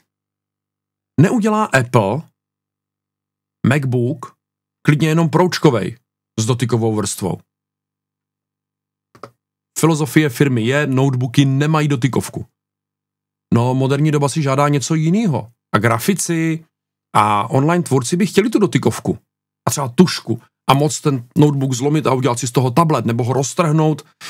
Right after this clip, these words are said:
jako má Surface dva v jednom, jo? Od Microsoftu.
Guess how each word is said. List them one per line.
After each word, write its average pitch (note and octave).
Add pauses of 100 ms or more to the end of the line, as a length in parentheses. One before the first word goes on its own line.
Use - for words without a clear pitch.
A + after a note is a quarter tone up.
(140)
jako D3+
má B2+
Surface B2+
dva B2+
v B2
jednom, B2 (100)
jo? D3 (560)
Od B2+
Microsoftu. B2